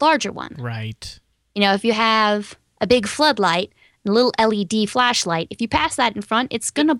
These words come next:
Speaker 1: block out more of the
Speaker 2: And,
Speaker 1: floodlight
Speaker 2: and if you're
Speaker 1: that
Speaker 2: observing it
Speaker 1: like
Speaker 2: from far away, that would look like dimming.
Speaker 1: Yeah, it would look like dimming just a little bit.
Speaker 2: Well, it is dimming.
Speaker 1: Yeah.
Speaker 2: <laughs>
Speaker 1: Because it actually is.
Speaker 2: Yeah.
Speaker 1: And another one of those could be, is failed brown dwarf stars,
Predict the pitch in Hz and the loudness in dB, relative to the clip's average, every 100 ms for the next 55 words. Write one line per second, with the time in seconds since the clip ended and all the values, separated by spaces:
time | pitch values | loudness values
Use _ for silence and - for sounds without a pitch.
0 | _ 196 202 226 240 226 202 220 226 185 | _ -2 0 2 2 2 0 2 2 0
1 | 180 175 220 185 170 - 185 165 143 156 | 0 0 2 2 2 0 0 0 0 0
2 | 123 165 156 156 135 135 - 151 143 131 | 2 2 2 0 -2 -4 -2 0 2 2
3 | 175 214 180 143 147 165 160 139 135 135 | 2 2 2 0 0 0 -2 -2 -2 -2
4 | 120 120 - 208 113 120 _ _ _ _ | -4 -4 -4 -4 -6 -10 _ _ _ _
5 | _ 247 214 190 208 220 - 208 185 175 | _ 2 4 4 2 -2 -4 -6 -4 -2
6 | 226 185 175 - 175 131 101 175 147 214 | 0 0 -2 -4 -4 -4 -4 0 0 0
7 | - 131 110 - _ _ _ _ - 320 | 0 -2 -2 -10 _ _ _ _ 2 4
8 | - - - - 247 - - 208 - 302 | 2 -2 -12 -2 -2 -2 -6 -6 -6 -12
9 | - 320 247 214 190 180 170 165 180 - | -8 0 2 2 2 0 -4 -2 -2 -2
10 | - 226 - 185 - 220 247 226 214 - | -4 -4 -4 -6 -6 -6 0 0 -2 -10
11 | - - - - 247 240 220 214 202 196 | -20 -20 -10 0 2 4 2 0 0 -2
12 | 196 208 202 - 196 190 180 - - 220 | -6 -4 -4 0 0 0 -2 -6 0 4
13 | 208 196 170 214 208 202 185 135 - - | 4 4 2 0 2 0 -2 -6 -6 -4
14 | 69 - - - | -4 -4 -8 -10